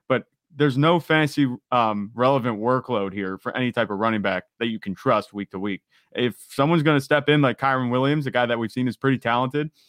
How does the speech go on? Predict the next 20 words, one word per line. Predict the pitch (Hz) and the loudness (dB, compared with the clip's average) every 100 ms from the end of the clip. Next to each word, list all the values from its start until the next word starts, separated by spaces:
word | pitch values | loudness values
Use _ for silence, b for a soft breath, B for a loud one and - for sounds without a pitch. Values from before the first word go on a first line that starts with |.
| b | b
he's | - 120 | -6 -2
gonna | 131 | -2
come | 120 123 | 0 0
in | 135 | 2
and | 131 | 0
have | 117 127 | 0 -2
a | |
shot | 110 123 127 - _ _ - | -2 0 0 0 _ _ -2
to, | |
you | 127 | 0
know, | 113 | 0
garner | 107 117 123 | 0 0 0
some | 117 107 | -2 -2
touches, | 117 139 131 | -2 -2 -2
I | 101 | -2
think | 117 131 | -2 -2
that | 120 110 | -2 -2
we | 117 113 | -6 -8
should | 110 | -8
put | 131 | -8